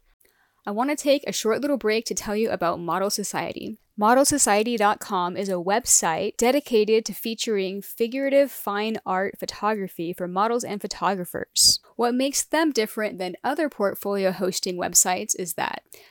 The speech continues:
some of those other websites will still host kinda tacky photography or exploitative photos. Model Society screens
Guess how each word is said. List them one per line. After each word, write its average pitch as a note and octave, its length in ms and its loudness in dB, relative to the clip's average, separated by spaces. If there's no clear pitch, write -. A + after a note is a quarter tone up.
some - 280 -2
of B3+ 60 2
those A#3+ 160 2
other C#4+ 220 2
websites G#3+ 600 2
will F#3 200 -4
still A#3 360 0
host F#3 500 2
kinda G#3 240 -6
tacky G3 520 -4
photography F#3 1040 -2
or F3+ 180 -2
exploitative F#3 1000 -2
photos. - 680 -4
Model F#3+ 260 0
Society A3 800 0
screens A3 600 0